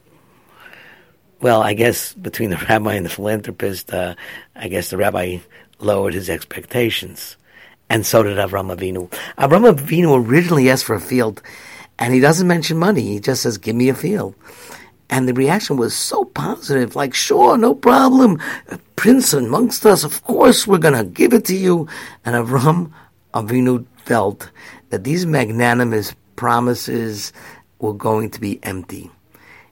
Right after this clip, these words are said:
Unless he was about to offer them cold cash, he was not gonna get that field. You know, there's an old expression,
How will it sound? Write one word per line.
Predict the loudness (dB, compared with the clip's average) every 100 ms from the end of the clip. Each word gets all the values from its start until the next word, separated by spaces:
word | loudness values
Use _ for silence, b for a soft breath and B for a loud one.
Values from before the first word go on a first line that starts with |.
| b
Unless | -6 -2 2 4 4 2 -2 -6 B B
he | -6 -4
was | -2 -4
about | 0 0 0 -2
to | -8
offer | -2 -2 -2 -6
them | -6 -4 -6 -12 B B B
cold | -4 -2 -2
cash, | 2 4 4 2 -4 -14 _ b b
he | b -4
was | -2 -2
not | -2 -4
gonna | -4 -8
get | -8 -8
that | -8 -8
field. | -10 -12 -12 -18 _ B B B B
You |
know, | -2
there's | -2 0
an | 2
old | 4 2
expression, | 0 -4 -2 -2 -2 -4 -6